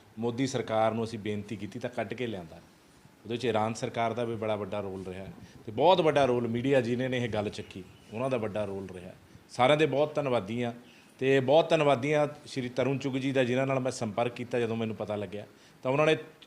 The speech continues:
ਅਗਲੇ ਚਾਰ ਪੰਜ ਦਿਨਾਂ ਦੇ ਵਿੱਚ ਹੀ ਜਦੋਂ ਖਬਰ ਆਈ ਕਿ ਜੀ ਇਹ ਸੇਫ ਹੋ ਗਏ ਨੇ ਤੇ ਅੰਬੈਸੀ ਵਾਲਿਆਂ ਨੇ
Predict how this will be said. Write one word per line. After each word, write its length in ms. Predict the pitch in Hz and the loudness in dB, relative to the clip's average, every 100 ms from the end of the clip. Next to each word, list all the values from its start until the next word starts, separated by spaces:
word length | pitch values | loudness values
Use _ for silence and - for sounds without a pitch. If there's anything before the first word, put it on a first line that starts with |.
| - 117 | -4 0
ਅਗਲੇ 320 | 123 147 156 | 4 6 6
ਚਾਰ 320 | 151 123 135 | 6 6 6
ਪੰਜ 180 | 135 147 | 6 2
ਦਿਨਾਂ 220 | 139 139 | 2 2
ਦੇ 80 | 139 | 4
ਵਿੱਚ 200 | 135 - | 2 -2
ਹੀ 40 | 139 | -4
ਜਦੋਂ 200 | 135 131 | -2 -2
ਖਬਰ 300 | 120 117 131 | 0 4 4
ਆਈ 220 | 120 110 - - - - - | 4 0 -8 -20 -20 -20 -20
ਕਿ 120 | - 131 | -4 0
ਜੀ 140 | 143 143 143 - | 4 4 2 0
ਇਹ 100 | 127 | -6
ਸੇਫ 400 | - 127 139 110 | 0 4 4 4
ਹੋ 120 | 127 | 0
ਗਏ 120 | 120 | 2
ਨੇ 160 | 123 123 | 2 0
ਤੇ 140 | 123 123 | 0 -2
ਅੰਬੈਸੀ 400 | 110 107 - 127 | 0 -2 0 2
ਵਾਲਿਆਂ 200 | 117 113 | 2 2
ਨੇ 220 | 113 | 0